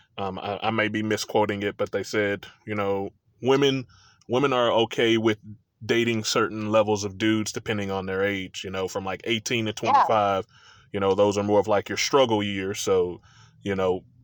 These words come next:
Speaker 1: a lot of guys have an opportunity because you're okay with, like, struggling as long as they're ambitious, right?
Speaker 2: Of
Speaker 1: Um,
Speaker 2: course.
Speaker 1: once you get, like, twenty-seven on to, like, that thirty,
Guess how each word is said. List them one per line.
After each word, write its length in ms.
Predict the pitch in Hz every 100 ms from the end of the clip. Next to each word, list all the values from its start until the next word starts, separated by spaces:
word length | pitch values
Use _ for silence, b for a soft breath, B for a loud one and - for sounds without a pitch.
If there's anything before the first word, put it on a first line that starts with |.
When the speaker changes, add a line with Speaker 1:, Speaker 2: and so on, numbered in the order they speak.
| -
Speaker 1:
a 60 | 98
lot 220 | 113 120
of 60 |
guys 240 | 113 113 107
have 140 | 113
an 60 | 110
opportunity 720 | 107 - - 127 107 98 98 -
because 260 | 117 101
you're 180 | 101 104
okay 280 | 101 - 107
with, 160 | 101 92
like, 200 | 104 95
struggling 540 | - 139 127 110 104 101
as 120 | 95
long 220 | 101 98
as 120 | 98
they're 260 | 101 98 -
ambitious, 640 | 101 101 113 113 90 78
right? 280 | 92 98 104 _ b b b b
Speaker 2:
Of 100 | 508
Speaker 1:
Um, 80 | -
Speaker 2:
course. 460 | 381 160 - - - -
Speaker 1:
once 340 | 101 123 131
you 80 | 135
get, 180 | 131 120
like, 300 | 113 107 90
twenty-seven 1120 | - 135 127 123 - 123 120 120 117 117 117 B B B
on 280 | 117 110 110
to, 120 | 113
like, 240 | 110 104 -
that 220 | 107 -
thirty, 640 | - 120 113 113 110 110